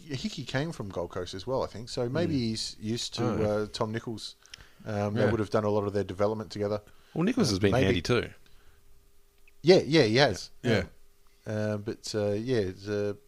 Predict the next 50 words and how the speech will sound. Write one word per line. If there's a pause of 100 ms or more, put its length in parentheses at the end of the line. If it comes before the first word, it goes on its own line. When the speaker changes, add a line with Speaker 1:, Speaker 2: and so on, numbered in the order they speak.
Speaker 1:
you
gotta
say
Hickey
had
the, (120)
had
the
day, (840)
um,
for
him. (240)
Uh,
the
other
big, (240)
big
problem
for
Saint
Kilda
is,
uh,
the, (140)
the
big
fella
up
forward (180)
who's,
uh,
got
knocked
out
again.
Speaker 3:
Yeah.
Speaker 1:
Big
old
Paddy
McCartan. (360)
Speaker 3:
Yeah.
Speaker 1:
So
that's
his
third
con-, (440)
concussion
for
the
year.